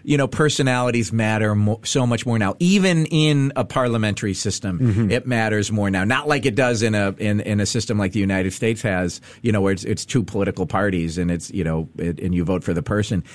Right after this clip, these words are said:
Speaker 1: And in Canada, as in Singapore, as in the U K, you don't.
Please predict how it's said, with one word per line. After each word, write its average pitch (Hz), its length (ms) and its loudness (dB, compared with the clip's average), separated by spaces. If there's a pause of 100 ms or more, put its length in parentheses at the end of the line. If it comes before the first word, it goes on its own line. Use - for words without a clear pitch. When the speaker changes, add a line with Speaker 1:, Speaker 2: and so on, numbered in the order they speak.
(140)
Speaker 1:
And 120 140 2
in 110 80 0
Canada, 95 600 0 (120)
as 101 380 0
in 101 120 0
Singapore, 92 640 0
as 90 240 0
in 90 100 0
the 87 120 2
U 85 120 2
K, 87 140 -4
you 80 140 0
don't. 82 460 0